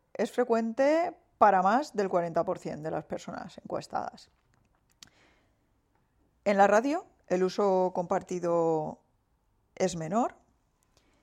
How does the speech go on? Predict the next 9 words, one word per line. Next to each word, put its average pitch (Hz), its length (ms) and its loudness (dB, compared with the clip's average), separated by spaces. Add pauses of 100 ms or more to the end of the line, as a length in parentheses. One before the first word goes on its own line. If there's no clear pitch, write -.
(340)
y 214 300 4
es 247 140 6
frecuente 254 440 4
para 208 280 8
un 202 140 0
tercio 202 300 0
de 190 60 0
los 160 120 -4
navegantes. - 800 -10